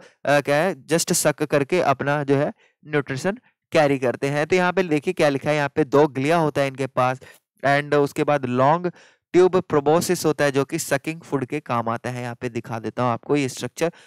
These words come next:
तो ये देख रहे होगे आप, ये लॉन्ग ग्लिया है, है ना,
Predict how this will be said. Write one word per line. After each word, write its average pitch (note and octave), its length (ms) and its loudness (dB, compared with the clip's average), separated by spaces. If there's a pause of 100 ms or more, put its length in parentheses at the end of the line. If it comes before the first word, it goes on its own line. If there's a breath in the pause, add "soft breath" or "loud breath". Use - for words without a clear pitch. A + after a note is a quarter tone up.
(380 soft breath)
तो F3 60 2
ये F3+ 140 4
देख D3+ 240 0
रहे D#3+ 100 4
होगे E3 160 2
आप, D#3 260 2
ये D3 120 -4
लॉन्ग C3+ 360 -2
ग्लिया C#3 340 0
है, D3+ 220 -4 (120)
है F#3 80 -10
ना, F#3 60 -8